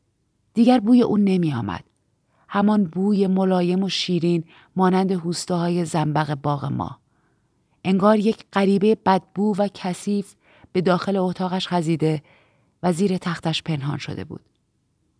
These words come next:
من کنار مادرم می‌نشستم. او زیر لحاف پر از گل‌های آبی سوزندوزیش دراز کشیده بود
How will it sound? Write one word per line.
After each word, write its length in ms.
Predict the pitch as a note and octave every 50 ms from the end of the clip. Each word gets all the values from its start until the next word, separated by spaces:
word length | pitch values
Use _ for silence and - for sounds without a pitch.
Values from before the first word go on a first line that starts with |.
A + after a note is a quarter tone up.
| _ _ _ _ _ _ _ _ _
من 200 | G#3 A#3+ C4+ C4
کنار 300 | A#3+ C4 A#3+ A3+ A#3 A#3+
مادرم 440 | A#3+ A3+ G#3 G3 F#3+ F#3+ F#3+ F#3+ F#3
می‌نشستم. 720 | F3 D#3+ D#3 C#3+ D3 - F3 - D3+ - - - G2+ E3 - _ _ _ _ _ _ _ _ _ _ _ _ _ _ _ -
او 200 | - B3 B3+ A3+
زیر 320 | F#3+ A#3+ C4 B3 B3+ B3+
لحاف 360 | A#3+ A3+ G#3 G3+ G#3+ A3 -
پر 260 | A#3 A3+ - G#3 G3+
از 180 | G3 F#3+ F3 -
گل‌های 380 | - G3 F#3 E3+ E3+ F#3 F3+ -
آبی 400 | - - F3+ F3 E3+ G3 G#3+ G3+
سوزندوزیش 800 | - - F#3 E3 F#3 F3+ F3 E3 F3 E3 D#3 - G3+ G3 F3+
دراز 400 | - - F3 E3 F3 F#3 F#3+ -
کشیده 360 | - G3 - F#3+ F#3 F3 F#3
بود 260 | D#3+ F3 F#3 F#3 F#3